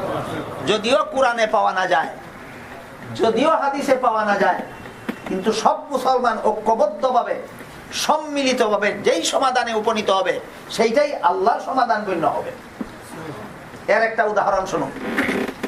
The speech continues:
মুহাম্মাদুর রাসূলুল্লাহ সাল্লাল্লাহু আলাইহি ওয়াসাল্লামের পর তার প্রথম খলিফা কে হবে?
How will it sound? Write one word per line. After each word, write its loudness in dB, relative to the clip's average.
মুহাম্মাদুর 2
রাসূলুল্লাহ 4
সাল্লাল্লাহু 2
আলাইহি 2
ওয়াসাল্লামের 4
পর 4
তার 4
প্রথম 2
খলিফা 2
কে 2
হবে? 2